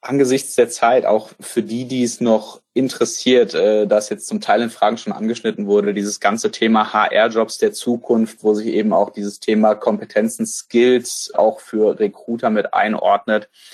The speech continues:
wird auch Bestandteil der nächsten zweiten Frühstück H-R-Talk-Reihe am siebten Mai sein. Also für die, die es das Thema, äh, mit Herzenswunsch ist, für die, die es interessiert, ähm, es ist jetzt schon möglich, sich dafür anzumelden.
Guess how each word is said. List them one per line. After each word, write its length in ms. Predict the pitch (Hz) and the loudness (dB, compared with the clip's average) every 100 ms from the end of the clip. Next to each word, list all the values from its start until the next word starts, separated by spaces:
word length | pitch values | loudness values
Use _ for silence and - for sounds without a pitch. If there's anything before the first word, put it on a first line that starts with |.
| - _ _ _ | -20 _ _ _
wird 380 | 101 117 120 - | 2 2 2 -2
auch 360 | 95 104 113 - | 2 2 2 -2
Bestandteil 600 | 110 - 110 113 113 104 | -10 -2 -2 0 -2 2
der 460 | 104 101 101 - - | 2 4 4 0 -4
nächsten 720 | 107 120 120 - - 101 98 | -2 -2 -2 -8 -4 -4 -4
zweiten 480 | - - 95 - 101 | -4 -2 -2 -2 -10
Frühstück 460 | - 104 - 101 | -10 -10 -4 -4
H-R-Talk-Reihe 1040 | - 92 - 98 98 - 92 - 92 92 92 | -2 -4 -2 0 0 -2 -4 0 2 4 2
am 300 | 92 92 - - | 0 -6 -12 -16
siebten 560 | - - 117 - 107 | -8 -6 -6 -2 0
Mai 180 | 92 92 | 2 -2
sein. 440 | 90 92 104 185 - _ _ _ | 2 2 2 -2 -10 _ _ _
Also 240 | 98 98 | -4 -4
für 180 | - 98 | -6 -6
die, 160 | 98 101 | -4 0
die 140 | 104 | 0
es 120 | 98 | 0
das 460 | - 104 - - - _ _ _ _ _ _ | 0 -2 -4 -12 -16 _ _ _ _ _ _
Thema, 600 | - 123 123 123 113 110 | 0 2 4 4 4 4
äh, 500 | - 117 113 110 110 113 _ _ _ _ | 4 2 4 4 2 -2 _ _ _ _
mit 220 | 113 113 - | -4 -2 0
Herzenswunsch 640 | 123 - 120 - 113 - | 0 0 -4 -2 -2 -2
ist, 180 | 117 - | -4 -4
für 120 | 107 | -4
die, 120 | 107 | -2
die 120 | 110 | -2
es 100 | 104 | -4
interessiert, 720 | 98 110 104 - 110 110 104 - | -8 -8 -8 -2 2 2 0 -2
ähm, 540 | 98 101 101 101 - _ _ | 2 4 2 -2 -6 _ _
es 120 | 107 | -2
ist 160 | 110 110 | -2 0
jetzt 200 | 110 - | 0 0
schon 160 | 110 107 | 0 2
möglich, 280 | 113 110 | 0 -2
sich 140 | 110 110 | -4 0
dafür 260 | 110 - | 2 2
anzumelden. 640 | - - 156 143 139 170 | 0 -2 -2 2 0 -2